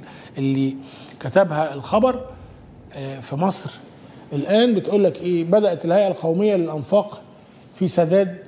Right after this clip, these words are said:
آه، إجراء، في إجراءات اقتراض ما يصل من أربعة وسبعين مليار جنيه من تحالف مكون من عشر بنوك بقيادة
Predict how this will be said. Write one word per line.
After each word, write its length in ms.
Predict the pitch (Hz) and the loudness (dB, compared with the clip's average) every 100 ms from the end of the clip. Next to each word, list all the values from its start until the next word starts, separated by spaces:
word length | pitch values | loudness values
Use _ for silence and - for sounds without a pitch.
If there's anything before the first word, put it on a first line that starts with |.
| - - - | -20 -18 -12
آه، 180 | 147 160 | -8 -6
إجراء، 420 | 156 170 170 - | 0 0 0 -4
في 260 | - 196 | -2 0
إجراءات 520 | 175 165 180 214 214 170 | 2 2 4 2 2 -6
اقتراض 460 | 165 180 202 185 | -4 2 2 2
ما 140 | 180 196 | -2 -4
يصل 220 | 185 175 | -4 -4
من 100 | 165 | -4
أربعة 280 | 151 185 202 | -2 2 2
وسبعين 360 | 165 165 202 | 0 -2 -2
مليار 280 | 190 175 196 | -2 0 0
جنيه 340 | 170 175 220 | 0 -2 0
من 180 | 220 180 | 0 -4
تحالف 420 | 160 156 190 - | -6 -2 -2 -2
مكون 260 | 165 185 185 | -4 0 0
من 140 | 170 | 0
عشر 300 | 160 185 180 | -4 -4 -2
بنوك 400 | 156 160 190 269 - - - - - - - | -4 -2 2 2 0 -12 -20 -20 -20 -20 -4
بقيادة 440 | 175 - 196 190 | -2 2 2 2